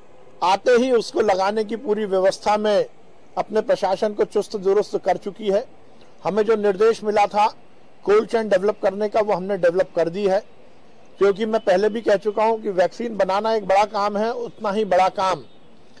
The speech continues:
वैक्सीन को लगाना भी है। तो सरकार, नरेंद्र मोदी जी को मैं बहुत बधाई दूंगा, शिवराज सिंह चौहान जी को बहुत बधाई दूंगा कि सरकार का दायित्व यही होता है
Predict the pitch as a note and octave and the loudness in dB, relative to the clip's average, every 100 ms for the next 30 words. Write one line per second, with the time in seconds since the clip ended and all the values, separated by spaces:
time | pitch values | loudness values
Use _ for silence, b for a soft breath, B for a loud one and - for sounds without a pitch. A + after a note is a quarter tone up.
0 | b - D#3+ F3+ G#3 G#3 G#3+ G3 E3 F3 | b -2 0 0 -2 -2 0 2 2 0
1 | F#3+ F#3+ E3+ D3 - - - - - - | 0 -2 -2 -8 -10 -20 -20 -20 -20 -20
2 | - - E3 - E3+ F#3+ G3 G3+ F#3 G3+ | -20 -6 -4 -2 -2 2 2 2 0 0
3 | F#3+ F#3+ G3+ G3 G#3 G#3 G3+ F3+ G#3 F3 | 0 -2 -4 -8 -6 -4 -2 0 0 -2
4 | - F#3+ A#3 G3+ E3+ A#2+ - E3+ F3+ F#3+ | -2 0 0 0 -2 -2 -4 -2 0 0
5 | A3 G#3 G#3 E3+ G3 G#3 G3+ G3+ F#3+ G#3 | -2 -6 -4 -2 -4 -6 -8 -2 -2 0
6 | F#3 E3 G#3+ F#3+ E3+ C#3 - - B B | -2 0 -2 -2 -4 -6 -8 -14 B B
7 | B F#3 - F3 F3 G#3+ - A#3 G3 G3 | B -6 -2 -2 0 0 0 0 2 2
8 | A#3 A3 A#3 G#3 A3+ G3 - F#3+ F#3 C4 | 2 0 -2 0 2 0 2 2 2 0